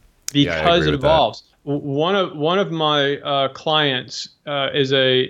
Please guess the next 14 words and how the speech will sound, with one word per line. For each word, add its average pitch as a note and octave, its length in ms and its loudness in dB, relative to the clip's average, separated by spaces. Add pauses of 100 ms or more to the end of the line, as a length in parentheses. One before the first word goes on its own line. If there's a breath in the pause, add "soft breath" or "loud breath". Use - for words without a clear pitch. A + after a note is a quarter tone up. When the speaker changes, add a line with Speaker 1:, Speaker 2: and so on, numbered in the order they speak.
Speaker 2:
is B2 120 -2
an, C3+ 280 2
is C#3+ 180 -2
actually D3 300 0
a B2+ 40 0
nice D3 180 0
sized B2+ 260 -2
firm. A2+ 260 -6
They're, B2 280 -2
they're B2 460 2
around C3 280 0
twenty C#3 220 -2
million B2 260 0
dollars, B2+ 480 0